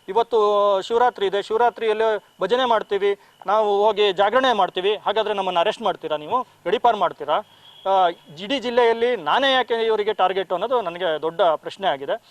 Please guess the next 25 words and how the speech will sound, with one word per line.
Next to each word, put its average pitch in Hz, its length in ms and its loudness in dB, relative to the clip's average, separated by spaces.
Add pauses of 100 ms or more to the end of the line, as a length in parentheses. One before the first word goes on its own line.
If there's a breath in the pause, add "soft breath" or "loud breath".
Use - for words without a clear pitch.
(240 soft breath)
ಇದನ್ನ 170 240 -6
ನ್ಯಾಯಾಲಯದಲ್ಲಿ 196 540 0
ಹೋರಾಟ 202 260 2
ಮಾಡ್ತೀವಿ. 214 480 -2
ಇದಕ್ಕೆ, 185 340 -4 (380 soft breath)
ಆ, 160 420 4 (100)
ನ್ಯಾಯಾಲಯದಲ್ಲಿ 185 600 0
ಹಂಡ್ರೆಡ್ 165 300 0
ಪರ್ಸೆಂಟ್ 208 320 -4
ಇದಕ್ಕೆ 170 260 -6
ಸ್ಟೇ 190 200 -6
ತರ್ತೀವಿ. 190 440 -6 (360 soft breath)
ಆ, 165 260 2
ಮುಂದಿನ 208 340 -2
ದಿನಗಳಲ್ಲಿ 190 560 -2
ಇದಕ್ಕೆ 180 280 -4
ತಕ್ಕ - 220 -10
ಉತ್ತರವನ್ನ 175 440 -4 (440 soft breath)
ನಮ್ಮ 139 460 -2
ಪರಿವಾರದವರು 160 880 -2 (120)
ಕೊಡ್ತಾರೆ. - 540 -12 (240)
ಈಗ 202 80 -2
ಹುಣ್ಣಿಮೆ 226 400 0
ಪೂಜೆ 226 260 -2
ಅಂದ್ರೆ, 208 520 -2